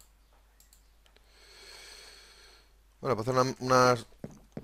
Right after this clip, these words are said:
una sala de encantamiento me va a llegar. Imagino. ¿Y dónde lo voy a hacer? No lo sé. A ver. Vamos a buscar un sitio.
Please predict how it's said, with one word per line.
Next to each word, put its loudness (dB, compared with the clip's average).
una -4
sala 0
de 0
encantamiento 0
me -2
va 2
a 0
llegar. -2
Imagino. -8
¿Y -4
dónde -2
lo 2
voy 2
a -2
hacer? -6
No -8
lo -8
sé. -16
A -10
ver. -14
Vamos -8
a -2
buscar -6
un -8
sitio. -8